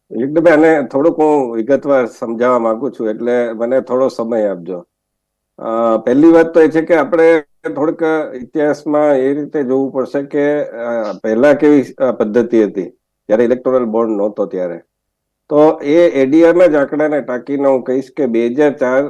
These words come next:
પાંચ થી લઈ અને નાણાકીય વર્ષ બે હજાર દસ અગિયાર, એ છેલ્લા સાત, એ જે સાત વર્ષ હતા, એ દરમિયાન, અ, કોંગ્રેસ પક્ષને બે હજાર આઠ કરોડ મળ્યા હતા અને ભાજપને, અ, નવસો ચોરાણું કરોડ મળ્યા હતા.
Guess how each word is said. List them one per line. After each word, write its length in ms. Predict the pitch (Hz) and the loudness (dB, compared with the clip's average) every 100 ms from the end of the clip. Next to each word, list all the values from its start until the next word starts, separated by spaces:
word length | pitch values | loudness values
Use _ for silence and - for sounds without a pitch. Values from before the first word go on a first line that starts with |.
| - _ _ | -8 _ _
પાંચ 220 | 123 131 | -6 -6
થી 260 | 127 143 143 | -4 0 0
લઈ 240 | 135 151 | 2 4
અને 280 | 139 131 131 | 2 2 2
નાણાકીય 480 | 120 120 127 143 135 | 2 0 -2 -2 -2
વર્ષ 280 | 131 131 120 | -2 -2 -4
બે 140 | 117 | -4
હજાર 500 | 120 123 - _ 123 | -4 -6 -8 _ -8
દસ 320 | 113 120 117 | -6 -6 -8
અગિયાર, 460 | 120 110 117 113 95 | -10 -6 -2 -2 -4
એ 160 | - 113 | -8 -10
છેલ્લા 480 | - - 113 135 143 | -8 -4 0 2 2
સાત, 440 | 139 127 139 - | 2 0 0 -2
એ 140 | 127 135 | -2 0
જે 180 | 139 | 0
સાત 320 | 127 131 139 135 | 0 0 0 0
વર્ષ 240 | 120 - | -4 -4
હતા, 360 | 107 117 107 - _ _ _ _ _ | -4 -4 -4 -6 _ _ _ _ _
એ 180 | 127 156 | 0 2
દરમિયાન, 680 | 127 131 127 147 139 135 147 | 4 2 4 4 4 2 -2
અ, 500 | - - 123 120 117 | -10 -10 -4 -2 -2
કોંગ્રેસ 520 | 117 117 127 151 - | -4 -4 -2 -4 -4
પક્ષને 360 | 135 131 - 147 | -8 -8 -4 -2
બે 140 | 120 | 0
હજાર 140 | 131 131 | 0 0
આઠ 280 | 127 143 - | -2 -2 0
કરોડ 220 | 139 117 | -2 0
મળ્યા 280 | 113 110 107 | 0 0 -2
હતા 320 | 104 139 - _ _ _ - | -6 -10 -12 _ _ _ -12
અને 280 | 123 143 139 | -2 0 2
ભાજપને, 760 | 107 110 139 147 156 156 143 - - 127 - | 2 0 -2 -2 0 0 -4 -10 -16 -16 -10
અ, 240 | 120 131 123 | -4 -2 0
નવસો 360 | 127 135 160 | 0 2 0
ચોરાણું 440 | 135 143 156 151 131 | 2 4 4 2 0
કરોડ 260 | 127 113 | 0 0
મળ્યા 280 | 104 101 98 | 0 -4 -4
હતા. 300 | 90 92 87 | -6 -12 -14